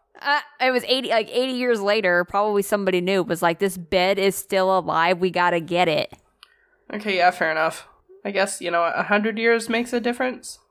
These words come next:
Speaker 1: Right. So the bed actually became pretty popular in, in history. It was referenced in, a, in just a few, in just a few. Actually, it was eight, eight pieces of literature. Uh, three most popular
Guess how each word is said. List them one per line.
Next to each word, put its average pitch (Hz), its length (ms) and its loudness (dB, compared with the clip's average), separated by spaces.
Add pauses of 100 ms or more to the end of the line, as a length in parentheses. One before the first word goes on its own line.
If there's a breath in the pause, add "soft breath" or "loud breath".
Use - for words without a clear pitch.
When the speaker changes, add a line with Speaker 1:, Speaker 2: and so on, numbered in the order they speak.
(100)
Speaker 1:
Right. - 300 -2 (880 soft breath)
So 240 300 0
the 220 100 0
bed 240 420 0
actually 247 360 0
became 208 300 0
pretty 196 200 -2
popular 185 480 0
in, 160 60 0
in 180 340 -2
history. 156 760 0
It 175 100 2
was 180 160 0
referenced 190 460 0
in, 170 80 0
a, 165 60 0 (100)
in 226 180 -2
just - 360 -2
a 277 80 2
few, 139 440 -6
in 320 140 -6
just - 280 -2
a 349 40 -2
few. - 380 -6
Actually, 175 260 -2
it 160 40 -2
was 160 160 -8
eight, - 260 -10 (100)
eight 175 160 -2
pieces - 360 -12
of 156 100 -8
literature. - 460 -8 (640 loud breath)
Uh, 185 320 0
three 254 240 -4
most 240 240 -2
popular 214 680 0